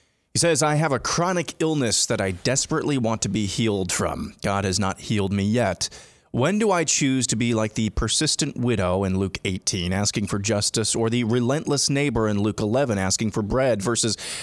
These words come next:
accepting that his grace is sufficient, Second Corinthians twelve, for me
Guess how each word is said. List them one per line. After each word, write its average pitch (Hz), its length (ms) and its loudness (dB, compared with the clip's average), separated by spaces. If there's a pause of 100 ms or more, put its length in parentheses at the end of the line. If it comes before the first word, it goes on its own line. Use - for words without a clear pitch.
accepting 147 600 0
that 120 160 0
his 175 200 0
grace 147 460 0
is 127 200 0
sufficient, - 600 -2
Second - 400 -4
Corinthians 98 560 -2
twelve, 80 480 -2 (580)
for 117 80 0
me 123 360 2